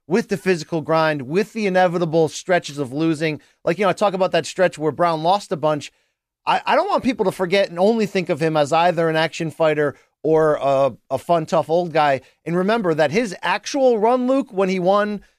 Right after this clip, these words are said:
seven in a row and, and got as high as that Robbie Lawler fight that, you know, would have put him <coughs> right there. He's a fucking good fighter, and he was nasty, and he was dangerous,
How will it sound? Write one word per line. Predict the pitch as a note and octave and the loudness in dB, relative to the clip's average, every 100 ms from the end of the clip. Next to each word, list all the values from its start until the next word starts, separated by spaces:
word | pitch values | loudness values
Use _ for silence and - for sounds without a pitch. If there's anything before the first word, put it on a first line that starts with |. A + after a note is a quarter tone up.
| _ | _
seven | - - G#3 G#3+ | -8 0 0 2
in | G#3 | 0
a | |
row | F#3+ G3+ G#3+ | 2 4 4
and, | G#3 F3 | 2 -2
and | - E3+ | -4 -4
got | D#3 F3+ F#3 | 0 0 0
as | - | 0
high | F3 F3+ | 0 2
as | G3 E3 | 0 2
that | F3 C#3+ | 0 2
Robbie | F3+ F3 | 0 2
Lawler | E3+ F3 F#3 G3 | 2 4 4 2
fight | G3 F#3+ F#3+ | 0 0 2
that, | E3+ - | 0 0
you | E3+ | -2
know, | E3 | 0
would | |
have | D#3+ G5 | 2 2
put | A#5+ A#5 | 2 0
him | - - - | -2 -8 -20
<coughs> | _ - | _ 0
right | F3 F3+ | 0 2
there. | - G3 G#3 _ _ _ _ - | 0 0 -2 _ _ _ _ -4
He's | A3+ F4+ | -2 -2
a | |
fucking | - G#4+ G3+ | -2 -4 -2
good | G3 G3 | 0 0
fighter, | G#3+ A#3+ A#3+ D#3 | 2 2 2 0
and | |
he | D#3+ | -2
was | E3 A2+ | -4 -4
nasty, | F3 G3+ C#4 C4 - C#4 C4+ - | -2 0 0 -2 -4 -2 -2 -4
and | F3+ | -6
he | E3+ | -6
was | C3+ | -6
dangerous, | B2+ G#3+ C4+ B3 C4+ C#4 - | -2 0 0 0 2 0 -2